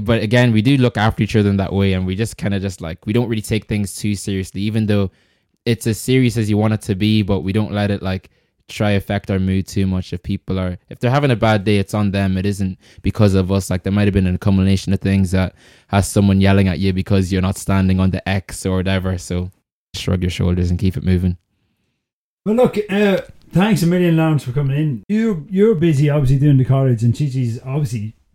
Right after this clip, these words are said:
Speaker 2: really busy
Speaker 1: Mm.
Speaker 2: over in Holland at the minute.
Speaker 1: Yeah.
Speaker 2: But I really hope that, uh, new music, I look forward to hearing the new singles, and, uh, hopefully get to the gig in the Spirit Store.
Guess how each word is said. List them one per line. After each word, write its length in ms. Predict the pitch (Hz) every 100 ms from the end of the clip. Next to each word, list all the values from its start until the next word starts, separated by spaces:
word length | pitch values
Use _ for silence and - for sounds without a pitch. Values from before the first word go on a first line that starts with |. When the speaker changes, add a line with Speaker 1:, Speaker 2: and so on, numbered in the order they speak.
| 123
Speaker 2:
really 220 | 160 156
busy 420 | 143 143 120 135 - 101
Speaker 1:
Mm. 360 | 107 98 87 -
Speaker 2:
over 220 | 147 143
in 60 |
Holland 340 | 131 147 139 131
at 100 | 120
the 60 |
minute. 180 | 139 98
Speaker 1:
Yeah. 160 | 95 92
Speaker 2:
But 240 | 147 135 _ -
I 160 | 160
really 340 | 165 165 160 156
hope 360 | 156 143 -
that, 260 | 143 123 117
uh, 320 | 120 120 104 - _ -
new 180 | 160 160
music, 240 | 156 147
I 180 | 139 127 120 _ -
look 200 | 175 -
forward 300 | 170 180 131
to 120 | 127
hearing 380 | 95 139 139 123
the 60 | 120
new 160 | 127
singles, 540 | 120 139 123 113 - - _ _
and, 400 | 113 110 110 110
uh, 360 | 113 110 110 104 _ _ -
hopefully 300 | 156 - 127
get 200 | 143 -
to 60 |
the 80 | 123
gig 220 | 117 135
in 100 | 123
the 60 | 120
Spirit 380 | - 143 151 143
Store. 480 | - 131 127 107